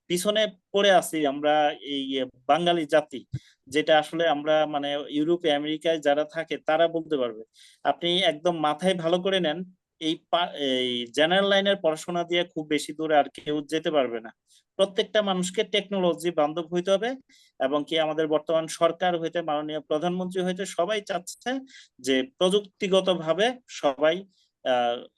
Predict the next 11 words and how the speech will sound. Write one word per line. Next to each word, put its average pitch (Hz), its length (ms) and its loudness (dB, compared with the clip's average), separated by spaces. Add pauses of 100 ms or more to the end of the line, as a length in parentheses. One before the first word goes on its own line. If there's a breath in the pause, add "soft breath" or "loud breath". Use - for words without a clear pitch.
(200)
আপনার 135 580 -2
দক্ষ 143 300 0
হোক, 185 380 -2 (280)
এবং 131 320 -6
কি 151 80 -6
সবাই 165 420 2 (500)
টেকনোলজি 180 840 -2
ইউজ 151 220 -2
করে 214 220 -4 (120)
জীবন 151 280 -2
উন্নত 165 460 -6